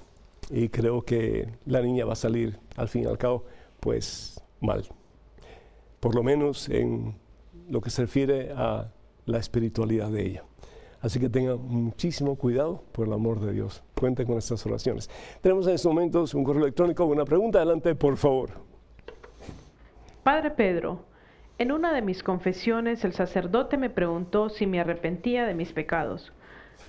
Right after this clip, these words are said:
Speaker 2: Dije que sí, porque no los quería volver a cometer, aunque no tenía dolor por ellos, a pesar que antes de la confesión sentía angustia y dolor. En otra ocasión, el sacerdote dijo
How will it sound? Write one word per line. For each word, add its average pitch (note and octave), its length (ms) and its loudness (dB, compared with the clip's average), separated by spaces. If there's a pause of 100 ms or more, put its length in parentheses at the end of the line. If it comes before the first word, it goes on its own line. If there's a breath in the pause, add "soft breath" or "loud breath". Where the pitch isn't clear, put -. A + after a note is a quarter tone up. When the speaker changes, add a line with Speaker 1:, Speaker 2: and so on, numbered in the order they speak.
Speaker 2:
Dije D4+ 300 0
que B3 80 2
sí, A#3 260 -2
porque F#3+ 400 -2
no F#3 140 0
los G#3 180 -2
quería E3+ 260 0
volver E3+ 300 0
a F3+ 80 -2
cometer, A3+ 640 -2
aunque A3 320 -2
no C4+ 140 -2
tenía G#3 300 0
dolor F#3+ 360 0
por F3+ 160 0
ellos, G#3 340 -2
a - 160 -4
pesar F#3 380 -2
que F3+ 120 0
antes G#3+ 420 0
de A#3+ 80 2
la A#3 120 0
confesión A3+ 580 -2 (320 loud breath)
sentía A#3+ 400 0
angustia G3 480 0
y E3+ 60 0
dolor. D3 340 -2 (520 loud breath)
En A#3+ 140 0
otra D#4+ 200 0
ocasión, A3 400 2
el G#3+ 80 -2
sacerdote F#3+ 580 0
dijo A3+ 360 -2